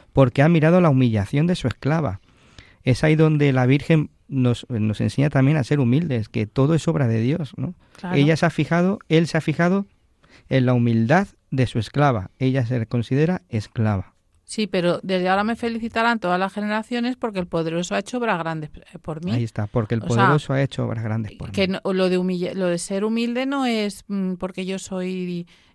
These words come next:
Speaker 2: es que ta-, pues no, perdona, o sea, si el Señor se ha fijado en ti y va hac-, y hace obras grandes por ti,
Speaker 1: Eso
Speaker 2: con toda
Speaker 1: igual
Speaker 2: sencillez ella lo dice.
Speaker 1: con todos los dones que uno, que Dios pone en el corazón. Por eso uno no tiene que enorgullecerse de los dones que él,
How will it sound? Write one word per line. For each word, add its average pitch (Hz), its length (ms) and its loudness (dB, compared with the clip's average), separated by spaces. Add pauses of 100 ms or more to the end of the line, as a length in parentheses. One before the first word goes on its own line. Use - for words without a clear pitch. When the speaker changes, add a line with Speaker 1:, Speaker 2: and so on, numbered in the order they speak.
Speaker 2:
es - 180 -14
que 208 140 -10
ta-, 214 240 -6
pues 160 180 -8
no, 180 200 -4
perdona, 180 420 -6
o 160 40 -10
sea, 185 200 -6
si 175 200 -12
el 170 100 -6
Señor 180 340 -8
se 220 80 -10
ha 208 60 -6
fijado 220 320 -6
en 214 140 -6
ti 240 200 -8
y 180 60 -6
va 180 200 -4
hac-, - 180 -18
y 185 160 -6
hace 196 340 -6
obras 185 260 -8
grandes 185 360 -10
por 185 220 -14
ti, 226 280 -10 (760)
Speaker 1:
Eso 131 120 -6
Speaker 2:
con 131 160 2
toda 120 220 4
Speaker 1:
igual - 100 4
Speaker 2:
sencillez 233 520 -2
ella 285 220 -2
lo 302 120 -2
dice. 262 600 -6 (180)
Speaker 1:
con 117 180 -2
todos 127 160 4
los 127 140 4
dones 127 280 2
que 123 160 0
uno, 123 220 2 (120)
que 120 140 0
Dios 117 200 2
pone 123 260 2
en 120 100 2
el 117 140 0
corazón. 110 640 0
Por 107 160 0
eso 120 160 -2
uno 123 140 2
no 127 120 2
tiene 120 240 0
que 127 120 -2
enorgullecerse 117 720 -2
de 113 80 -2
los 110 140 -2
dones 117 280 -2
que 113 220 -4
él, 113 240 -4